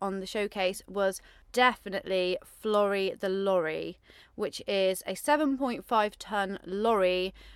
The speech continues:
which has been converted by Kat and Chris, a lovely couple who have travelled all over the place in Florrie. You should absolutely check out their Instagram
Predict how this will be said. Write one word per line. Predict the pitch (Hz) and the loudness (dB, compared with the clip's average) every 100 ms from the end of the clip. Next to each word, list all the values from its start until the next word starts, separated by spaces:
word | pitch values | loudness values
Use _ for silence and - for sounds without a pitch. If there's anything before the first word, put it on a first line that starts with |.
| - - | -20 -20
which | - 202 - | -6 -6 -6
has | 196 190 | -8 -6
been | 196 196 | -6 -6
converted | 202 202 233 254 214 190 185 - | -8 -2 4 4 2 0 0 0
by | - 185 185 | 0 2 2
Kat | - - 247 - - | -2 2 4 4 -2
and | 196 | -8
Chris, | 202 - 214 254 - | -8 -2 0 0 -2
a | 180 | -6
lovely | 208 208 220 220 208 208 202 | -4 -2 0 0 0 -6 -6
couple | 214 196 180 175 269 - - - - _ 170 | -6 -6 0 2 0 -2 -16 -20 -20 _ -10
who | 202 196 | -6 -4
have | 185 202 - | -4 -4 -4
travelled | - 254 240 233 | -2 0 0 0
all | 233 240 | 2 2
over | 202 | 0
the | 202 | -6
place | - 202 190 - | -4 -4 -4 -6
in | 190 180 | -8 -8
Florrie. | - 196 196 190 196 - - - | -2 0 2 0 -4 -10 -20 -14
You | 220 | -6
should | 240 - | -4 6
absolutely | 254 - - 240 240 214 | 8 8 2 -6 -4 -8
check | 220 220 | -10 -4
out | 214 - | 0 0
their | 202 185 | 0 -2
Instagram | 208 - - - 190 175 175 180 | -4 -8 -12 -4 2 2 0 -6